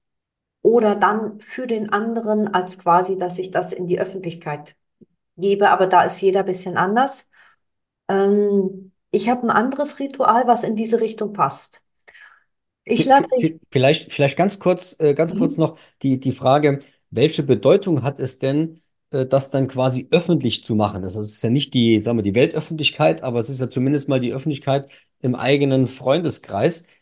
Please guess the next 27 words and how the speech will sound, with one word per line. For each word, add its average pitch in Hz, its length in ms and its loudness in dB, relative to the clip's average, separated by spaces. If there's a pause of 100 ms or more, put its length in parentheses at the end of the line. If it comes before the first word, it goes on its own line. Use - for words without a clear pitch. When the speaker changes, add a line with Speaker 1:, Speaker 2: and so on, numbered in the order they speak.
(140)
Speaker 2:
Welche 170 360 2
Bedeutung 151 540 2
kommt 160 280 -2
denn 139 180 2
dieser 143 540 0
Teilöffentlichkeit 113 1080 -6
zu? 98 400 -6 (1200)
Speaker 1:
Das, - 260 -10 (120)
am 202 160 2
Ende 262 240 0
des - 120 -2
Tages 247 340 -2
müsste 247 260 -4
man 233 180 -2
das 214 180 -2
die - 80 -8
Person 220 480 -4
fragen. 240 520 -8 (760)
Das 208 220 -4
kann 240 320 -2
sein, 226 720 -2
äh, 185 440 2
„Ich 196 180 -6
will's 247 260 -2
mit 226 180 -4
euch 196 200 -6
teilen.“ 254 580 -2